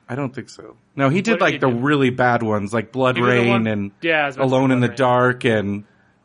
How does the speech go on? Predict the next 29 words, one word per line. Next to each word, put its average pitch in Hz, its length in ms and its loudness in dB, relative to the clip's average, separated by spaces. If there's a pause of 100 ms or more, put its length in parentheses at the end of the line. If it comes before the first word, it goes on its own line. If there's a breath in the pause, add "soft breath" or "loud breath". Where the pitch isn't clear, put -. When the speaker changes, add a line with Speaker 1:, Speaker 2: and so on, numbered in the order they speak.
(220)
Speaker 2:
I 113 120 2
don't 110 100 0
Speaker 1:
um, 113 140 -4
Speaker 2:
think 160 200 -4
I've 143 140 -4
seen 143 260 -6
any 127 200 0
of 120 80 -6
his. 120 520 -10
Speaker 1:
and, 127 320 2
um, 127 340 0
House 143 360 -2
of 139 100 0
the 139 100 2
Dead, 143 500 -2 (160 loud breath)
which 151 200 -2
was 147 140 0
not 147 340 -2
filmed 151 280 0
in 147 100 2
a 127 80 0
house 135 540 -2 (160 loud breath)
and 139 120 2
instead 139 440 0
feature, 147 440 0 (160 loud breath)
filmed 151 280 0
on 147 120 2
an 147 140 0
island. 143 600 0